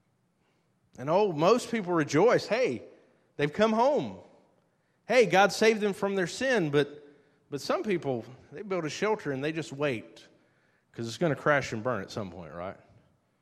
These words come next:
'Cause we don't trust that God would really do that to their heart.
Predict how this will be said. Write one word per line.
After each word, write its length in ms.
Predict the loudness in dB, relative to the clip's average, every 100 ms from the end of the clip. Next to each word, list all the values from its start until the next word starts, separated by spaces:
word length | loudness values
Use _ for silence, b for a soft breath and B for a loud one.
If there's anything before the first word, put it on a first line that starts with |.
| _ _ _ _ -20
'Cause 120 | -10
we 80 | -8
don't 160 | -8
trust 360 | -6 -6 -6 -8
that 100 | -10
God 320 | -4 -4 -4
would 140 | -6
really 240 | -10 -10 -10
do 160 | -10
that 220 | -8 -8 -10
to 120 | -12
their 180 | -12 -12
heart. 280 | -16 -18